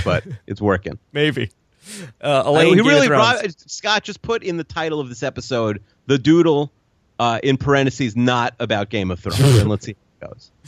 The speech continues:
Speaker 2: <laughs> Okay.
Speaker 1: Yeah, so I, I included a, so this is, uh, a review. I accidentally, when I was searching for the Seinfeld reviews, I hit on first the post-show recap reviews,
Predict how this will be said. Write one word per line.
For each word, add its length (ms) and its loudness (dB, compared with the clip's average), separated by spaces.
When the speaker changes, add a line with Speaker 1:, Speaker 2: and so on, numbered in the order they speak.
Speaker 2:
<laughs> 60 -20
Okay. 260 0
Speaker 1:
Yeah, 100 4
so 200 0
I, 160 0
I 100 -2
included 480 -2
a, 240 2
so 140 -8
this 300 -6
is, 220 -8
uh, 320 0
a 60 2
review. 460 4
I 140 0
accidentally, 340 -2
when 120 -2
I 40 2
was 120 0
searching 440 -2
for 220 -4
the 100 0
Seinfeld 640 0
reviews, 500 -4
I 140 0
hit 300 -2
on 280 0
first 320 -4
the 80 -6
post-show 360 0
recap 380 -2
reviews, 340 -10